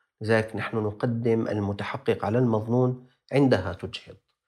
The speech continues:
في حالة واحدة إذا كان هناك خطر حقيقي على حياة الأم. أما في الأمر الذي ذكرت يا أختنا،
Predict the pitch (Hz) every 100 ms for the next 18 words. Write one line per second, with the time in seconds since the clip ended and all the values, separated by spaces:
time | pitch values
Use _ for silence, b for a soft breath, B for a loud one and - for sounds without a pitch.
0 | b b - 113 117 135 165 165 160 156
1 | 147 147 151 156 - 120 110 110 110 107
2 | 117 123 120 117 110 107 113 - 110 -
3 | 117 117 117 - - - 104 - 131 127
4 | 117 117 110 - 110 110 - 107 92 90
5 | _ _ B B B B 165 170 131 107
6 | - 87 - 135 101 95 117 110 104 107
7 | 131 127 - 104 98 - - 117 120 -